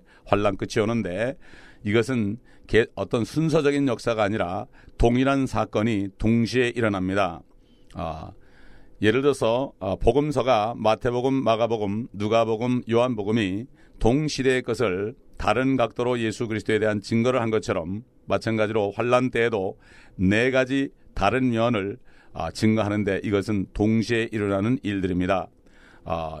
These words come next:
인재앙이 있습니다. 나팔재앙이 있습니다. 대접재앙이 있습니다. 그리고, 아, 십이 장, 십삼 장에 보게 되면 특별히 적그리스도가 어떻게 나타나서, 아, 마귀에 연합해서, 아, 결국 어떻게 세상을 통치할 것인가,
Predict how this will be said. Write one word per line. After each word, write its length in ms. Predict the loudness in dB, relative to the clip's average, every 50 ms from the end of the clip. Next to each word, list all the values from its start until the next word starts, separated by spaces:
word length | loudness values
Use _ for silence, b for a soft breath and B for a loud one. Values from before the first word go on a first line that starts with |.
| -14 -6
인재앙이 540 | -2 0 2 2 2 2 2 2 2 0 -4
있습니다. 520 | -6 -6 -4 -4 -2 -2 -2 -4 -4 -6 -8 -10 -16 -6
나팔재앙이 600 | 0 0 0 2 2 -2 -2 0 -2 -2 -2 -2
있습니다. 520 | -2 -4 -2 -2 -2 0 0 0 0 -2 0
대접재앙이 560 | 0 0 0 0 0 -2 -2 -4 -2 -2 -2
있습니다. 480 | -2 -2 -2 -2 -2 -2 -2 -4 -6 -10 -8
그리고, 520 | -6 -4 0 2 2 2 2 0 -2 -4 b b b b b b b b
아, 220 | b -2 -2 -2 -2
십이 180 | -4 -6 0
장, 160 | 0 0 0
십삼 420 | 0 -4 -8 -6 -2 0 0 2 2
장에 280 | 0 0 0 -2 -4
보게 180 | -4 -2 -2 -2
되면 300 | -2 0 -2 -2 -4 -6
특별히 420 | -8 -4 -2 0 0 0 -2 -4 -8 b b b b b
적그리스도가 920 | -2 -2 -2 -2 0 -4 -2 -2 -2 -2 -2 0 2 2 2 2 0 -2 -8 -20 b b b b b
어떻게 380 | -4 -4 -2 -2 -2 2 2 4
나타나서, 800 | 2 2 -2 -2 -2 -2 -2 -2 -2 -4 -4 -4 -6 -8 -10 -14 b b b b b b
아, 260 | b -6 -4 -4 -4
마귀에 420 | -2 0 2 2 2 2 0 -2 -2
연합해서, 640 | -2 -2 -2 -2 -2 -4 -2 0 0 2 2 0 -2 -4 b b b b b b
아, 260 | -10 -8 -8 -10 -12 -6
결국 380 | -4 -2 -2 0 -2 -4 -4 -4
어떻게 380 | -6 -6 -4 -2 -2 -2 -2 -2
세상을 520 | -2 -4 -2 -2 -2 -2 -2 -4 -4 -6 -4
통치할 380 | -2 -2 -2 0 0 0 0 0
것인가, 520 | -4 -4 -2 -2 -2 0 -2 -4 -6 -10